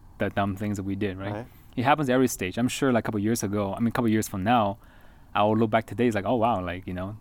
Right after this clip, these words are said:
Speaker 1: that's a problem," or "That is
Speaker 2: Yeah,
Speaker 1: not
Speaker 2: what was
Speaker 1: correct."
Speaker 2: I thinking? <laughs>
Speaker 1: You know, I, we're always gonna be correcting ourselves and, you know, look for ways to improve and be
Speaker 2: Yeah.
Speaker 1: better.
Speaker 2: But in this instance, it was a huge shift.
Speaker 1: Absolutely. For, I mean, in this scenario, that's, like, one big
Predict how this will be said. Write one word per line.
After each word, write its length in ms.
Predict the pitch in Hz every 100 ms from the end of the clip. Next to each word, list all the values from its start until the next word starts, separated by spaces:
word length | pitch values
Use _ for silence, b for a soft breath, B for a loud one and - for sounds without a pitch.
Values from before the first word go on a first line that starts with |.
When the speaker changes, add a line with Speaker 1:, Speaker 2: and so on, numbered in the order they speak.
| - - - -
Speaker 1:
that's 260 | 90 -
a 40 | 107
problem," 380 | - 85 95 117
or 160 | 90 87 -
"That 300 | 98 107 - - -
is 160 | 110 92
Speaker 2:
Yeah, 80 | 95
Speaker 1:
not 240 | 98 -
Speaker 2:
what 140 | 98 98
was 100 | -
Speaker 1:
correct." 20 |
Speaker 2:
I 80 | 101
thinking? 460 | - 76 143 120 - 113
<laughs> 200 | - 175
Speaker 1:
You 60 | 117
know, 100 | 107
I, 240 | 107 113 -
we're 140 | 127 160
always 220 | 196 190
gonna 120 | 170
be 120 | 143
correcting 360 | - 113 113 113
ourselves 440 | 87 - 90 95
and, 200 | 95 90 101
you 80 | 98
know, 80 |
look 160 | 95 107
for 260 | - 98 95
ways 220 | 98 90
to 80 | 113
improve 300 | 104 - 107
and 100 | 113
be 60 |
Speaker 2:
Yeah. 160 | 90 110
Speaker 1:
better. 280 | 107 82 85 - B B B
Speaker 2:
But 120 | 117
in 120 | 113
this 180 | 113 139
instance, 420 | 117 104 113 101
it 60 | 101
was 160 | 92 87
a 60 |
huge 300 | - 117 -
shift. 420 | - 101 - - - - - - - -
Speaker 1:
Absolutely. 420 | 143 - 143 104
For, 200 | 92 139
I 40 | 127
mean, 280 | 127 123 -
in 160 | 127 110
this 160 | 120 -
scenario, 840 | - - 113 101 127 110 95 92
that's, 320 | 95 101 -
like, 160 | 98 92
one 320 | 98 101 95 -
big 340 | 101 95